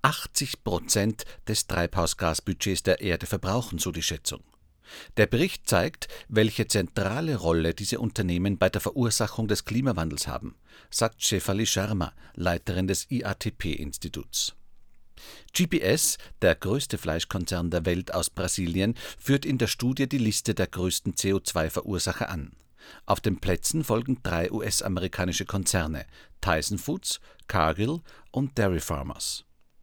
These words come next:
Deutschlands größter Molkereikonzern D M K steht auf Platz einundzwanzig, der Fleischkonzern Tönnies belegt Rang vierundzwanzig. Die Macher der Studie kritisieren,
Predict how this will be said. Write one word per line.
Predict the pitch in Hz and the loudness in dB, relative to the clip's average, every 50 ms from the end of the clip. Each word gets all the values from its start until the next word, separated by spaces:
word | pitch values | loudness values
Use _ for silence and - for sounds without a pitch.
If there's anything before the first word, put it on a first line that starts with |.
| - _ - _ _ - _ _ _ _ _ _ _ _ | -20 _ -20 _ _ -20 _ _ _ _ _ _ _ _
Deutschlands | - 123 165 165 - - 98 80 78 - - | 0 0 0 2 0 0 0 0 0 -2 -4
größter | - 92 98 92 - - 90 | 0 0 0 0 0 0 2
Molkereikonzern | 87 87 85 - - 92 78 80 90 - - 92 85 - - 92 90 92 98 - | 2 2 0 0 -4 -4 -2 -2 -4 -2 -2 -4 -2 -2 -2 -2 0 0 0 0
D | - 95 | 0 0
M | 67 82 92 - | 0 0 -4 -4
K | - - 90 117 147 - - - - | -2 0 0 0 0 -2 -8 -14 -8
steht | - - 131 - 127 | 0 0 2 2 2
auf | 113 - | -2 0
Platz | - 135 131 - | 0 0 0 0
einundzwanzig, | - - 117 113 107 98 - - - 90 85 76 - - - 67 - - - - - - - - | 0 0 2 2 2 2 0 0 -2 0 -2 0 -2 -4 -6 -6 -8 -14 -16 -16 -18 -12 -2 0
der | 87 85 | 0 0
Fleischkonzern | - - 90 92 - - - 95 90 - - 87 80 85 80 - | 0 0 0 0 0 0 0 -2 -2 0 2 2 2 2 0 0
Tönnies | - 101 92 95 113 123 - - | 0 2 2 4 2 2 0 0
belegt | - 117 120 139 135 - - 131 | -2 0 0 0 -2 -2 -4 -4
Rang | 131 143 135 | -2 -2 -4
vierundzwanzig. | - - 104 78 71 69 - - - - - - - - - - - - - - - - - - - - - - - - - - - - | -2 -2 -2 -2 -2 -4 -6 -8 -8 -8 -10 -8 -8 -10 -10 -12 -18 -20 -20 -20 -20 -20 -20 -20 -20 -20 -20 -20 -20 -18 -18 -12 -4 -2
Die | 101 | 0
Macher | 98 113 160 170 - - - | 2 2 0 0 0 -4 -2
der | - 92 82 | -2 0 -2
Studie | - - - 101 107 110 117 107 | -2 -2 -2 -4 0 2 2 2
kritisieren, | - - 104 101 101 - 90 - - - 90 95 120 156 | 2 0 -2 -2 -2 0 2 2 2 2 2 2 2 0